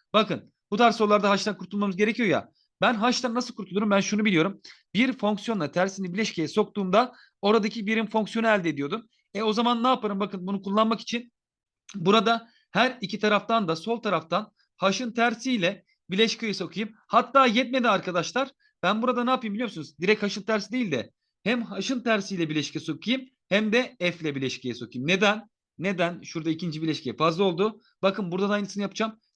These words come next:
F bileşke h'ın tersi yaptım. H ile h'ın tersi birbirini götürdü.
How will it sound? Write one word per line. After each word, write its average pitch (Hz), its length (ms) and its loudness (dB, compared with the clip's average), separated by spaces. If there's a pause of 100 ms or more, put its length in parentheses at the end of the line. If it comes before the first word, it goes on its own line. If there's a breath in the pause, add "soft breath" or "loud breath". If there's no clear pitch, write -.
F 208 320 0
bileşke 170 460 -2 (100)
h'ın 156 260 -4
tersi 139 320 -2
yaptım. 101 360 -8 (380 soft breath)
H 240 260 2
ile 208 80 2
h'ın 185 360 0
tersi 165 360 -2
birbirini 185 440 0
götürdü. 156 500 -2